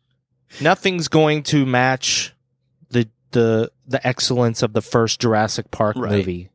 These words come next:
Speaker 2: Right.
Speaker 1: So people keep chasing that dragon and they keep di-, getting disappointed.
Speaker 2: <laughs> They keep chasing that dinosaur.
Speaker 1: That T-Rex.
Speaker 2: There you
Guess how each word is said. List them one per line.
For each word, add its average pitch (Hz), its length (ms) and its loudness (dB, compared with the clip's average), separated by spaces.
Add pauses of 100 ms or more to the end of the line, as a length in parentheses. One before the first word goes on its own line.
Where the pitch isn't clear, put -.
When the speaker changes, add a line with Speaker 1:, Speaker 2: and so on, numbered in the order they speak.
(120)
Speaker 2:
Right. 113 100 -10
Speaker 1:
So 107 460 0 (800)
people - 240 -6
keep - 240 -6
chasing 123 480 0
that 107 160 -2
dragon 107 460 0
and 101 160 -4
they 104 60 0
keep - 280 -8
di-, 117 260 0
getting 127 220 2
disappointed. 113 920 -2 (1300)
Speaker 2:
<laughs> 330 340 -4 (920)
They 190 100 -2
keep 269 220 -2
chasing 156 380 0
that 107 180 -2
dinosaur. 101 720 -6 (800)
Speaker 1:
That 120 320 0
T-Rex. 107 640 0
Speaker 2:
There 104 200 -10
you 95 100 -12